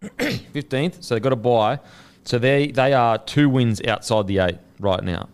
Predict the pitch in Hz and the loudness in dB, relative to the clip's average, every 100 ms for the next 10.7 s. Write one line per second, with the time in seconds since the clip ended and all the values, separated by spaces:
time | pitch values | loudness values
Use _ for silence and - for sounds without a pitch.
0 | _ - - 139 127 - 185 196 - - | _ -2 0 0 -4 -2 0 0 -4 -4
1 | 156 180 - 139 123 - - - 185 - | -4 -4 -4 -6 -6 -10 -8 -4 -4 -4
2 | 175 160 - 135 156 - - _ _ _ | -4 -4 -2 -4 -4 -10 -20 _ _ _
3 | _ 127 123 123 110 101 101 107 - 107 | _ -4 -2 0 0 2 0 -4 -10 -10
4 | - - 123 110 95 - 101 101 104 - | -6 -2 0 0 -2 -2 -2 0 -4 -8
5 | - - - - - 107 107 107 101 - | -20 -20 -20 -20 -4 0 0 0 -2 -6
6 | _ _ _ _ _ _ _ _ _ _ | _ _ _ _ _ _ _ _ _ _
7 | - 123 123 104 110 113 - 113 101 - | -8 -2 2 2 2 0 0 2 0 0
8 | 113 113 95 - - _ _ _ _ _ | 0 0 -4 -8 -16 _ _ _ _ _
9 | _ _ _ _ _ _ _ _ _ - | _ _ _ _ _ _ _ _ _ 0
10 | 151 151 113 107 120 104 | 2 4 2 2 2 2